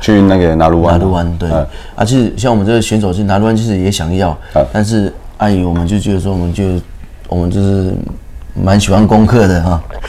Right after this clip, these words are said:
Speaker 2: 所以
Speaker 1: 蛮喜欢念书。
Speaker 2: 蛮喜欢念书。
Speaker 1: 可是你为什么想去文化？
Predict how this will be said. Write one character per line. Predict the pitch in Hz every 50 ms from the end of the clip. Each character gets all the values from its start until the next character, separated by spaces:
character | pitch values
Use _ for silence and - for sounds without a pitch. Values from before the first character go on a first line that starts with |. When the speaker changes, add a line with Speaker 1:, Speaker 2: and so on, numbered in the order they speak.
| - - -
Speaker 2:
所 | - 104
以 | 101
Speaker 1:
蛮 | 95 95
喜 | 95
欢 | 95 98
念 | 98 98 92 82
书。 | 85 85
Speaker 2:
蛮 | 82 117 113 101
喜 | 101
欢 | 101 104
念 | 107 107 101
书。 | 98
Speaker 1:
可 | 123
是 | 151 160
你 |
为 | 151 143 -
什 | - 117
么 | 92 87
想 | 78 80
去 | - 90 98 95 85 - -
文 | - 85 82 78 78 82
化？ | 85 90 80 71